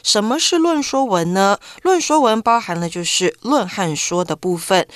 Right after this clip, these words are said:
那论呢，指的是对主题的见解和主张，属于比较主观的论断。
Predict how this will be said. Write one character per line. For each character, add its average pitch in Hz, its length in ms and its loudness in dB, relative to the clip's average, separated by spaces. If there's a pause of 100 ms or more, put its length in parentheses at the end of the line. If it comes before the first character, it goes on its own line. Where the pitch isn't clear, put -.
(200)
那 285 120 2
论 330 340 4
呢， 254 180 2
指 175 160 -4
的 160 160 0
是 180 200 -4
对 190 160 -2
主 156 180 -8
题 156 160 -8
的 170 100 -4
见 247 320 -6
解 160 160 -4
和 175 240 -4
主 156 160 -8
张， 196 360 0 (220)
属 - 160 -4
于 214 80 0
比 196 100 -6
较 202 340 2
主 151 260 -8
观 220 300 -4
的 214 140 0
论 175 260 2
断。 175 260 0